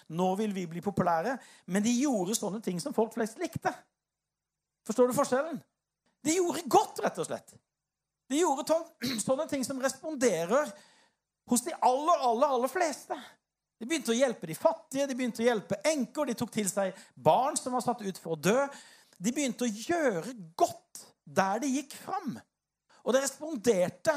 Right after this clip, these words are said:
for alle mennesker er skapt av Gud, ikke sant? Så, så det responderte, det responderer noe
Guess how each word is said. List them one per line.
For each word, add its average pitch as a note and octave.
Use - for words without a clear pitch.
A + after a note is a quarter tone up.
for B3
alle B3
mennesker C4
er A3+
skapt -
av D4+
Gud, E4
ikke C#4
sant? D4+
Så, A#3
så C4
det B3
responderte, A3+
det B3+
responderer A3+
noe A#3